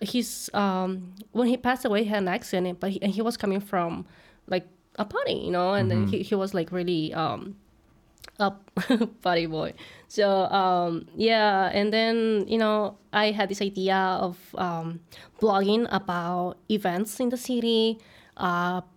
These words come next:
Speaker 1: places to visit, uh, restaurants, and a little bit about entertainment, uh, up, everything about Chicago, about the city. And also that, uh, it will help other people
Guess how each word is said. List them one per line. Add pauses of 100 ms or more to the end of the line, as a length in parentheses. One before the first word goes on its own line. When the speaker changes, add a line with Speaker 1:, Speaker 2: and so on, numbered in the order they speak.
(240)
Speaker 1:
places
to
visit,
uh,
restaurants,
and
a
little
bit
about
entertainment, (400)
uh,
up, (420)
everything
about
Chicago,
about
the
city.
And
also (160)
that, (680)
uh,
it
will (180)
help
other
people